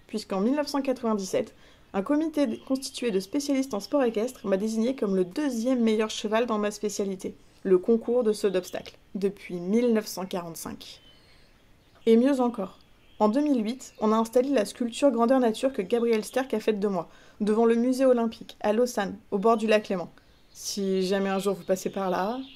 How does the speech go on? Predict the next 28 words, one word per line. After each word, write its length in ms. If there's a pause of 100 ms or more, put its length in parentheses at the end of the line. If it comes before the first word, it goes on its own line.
(1300)
j'allais 280
terminer 400
en 140
oubliant 360
de 100
vous 120
parler 260
de 80
Milton, 520 (140)
mon 360
éternel 600
concurrent. 440 (260)
Lui 320
était 180
blanc, 320 (120)
enfin 360
gris 180
clair, 480
mais 140
sa 160
robe 160
formait 260
un 60
joli 200
contraste 460
avec 160
la 100
mienne. 260